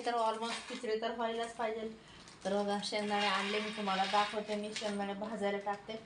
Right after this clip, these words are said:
पहिले शेंगदाणे चेक करून घ्यायचे कधी पण, तुम्हाला माहितीच आहे,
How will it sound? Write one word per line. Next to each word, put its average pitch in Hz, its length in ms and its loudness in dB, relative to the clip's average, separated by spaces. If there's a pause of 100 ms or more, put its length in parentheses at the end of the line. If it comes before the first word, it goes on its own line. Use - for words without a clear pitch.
(460)
पहिले 302 240 8
शेंगदाणे 277 400 2
चेक 277 300 -2
करून 240 220 2
घ्यायचे 233 360 -2
कधी 220 220 -2
पण, 208 140 -2
तुम्हाला 208 320 2
माहितीच 220 460 -2
आहे, 254 120 2